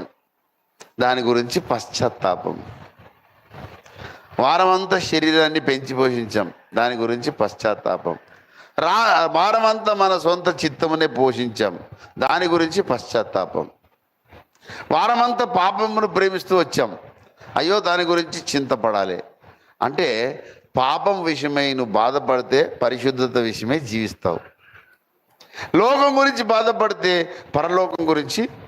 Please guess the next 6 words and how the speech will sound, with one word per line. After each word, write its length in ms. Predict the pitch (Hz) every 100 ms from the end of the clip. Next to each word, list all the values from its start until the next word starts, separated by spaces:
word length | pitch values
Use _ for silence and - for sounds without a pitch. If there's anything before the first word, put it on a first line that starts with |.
| - _ _ _ _ _ -
జీవిస్తావు, 560 | 95 - - - - - _ _ - - -
శరీరం 360 | 220 233 277 285 285
గురించి 220 | 269 247 247
బాధపడితే 500 | 247 240 233 190 190 - 170
ఆత్మ 220 | - 180 165
గురించి 260 | 160 143